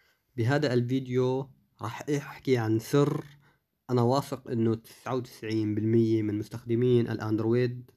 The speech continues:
ما بيعرفوا هذا السر، ويلي راح يفيد جميع مستخدمين الأندرويد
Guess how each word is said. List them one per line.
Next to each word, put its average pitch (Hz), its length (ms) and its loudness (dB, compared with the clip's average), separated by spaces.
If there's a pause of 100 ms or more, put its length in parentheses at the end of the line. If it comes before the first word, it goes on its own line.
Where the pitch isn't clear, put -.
ما 117 160 0
بيعرفوا 127 680 0 (100)
هذا 120 520 -2
السر، 139 480 -2 (480)
ويلي 127 600 4
راح 120 240 -8
يفيد 123 500 -2
جميع 113 440 0
مستخدمين 113 800 0
الأندرويد 113 720 -2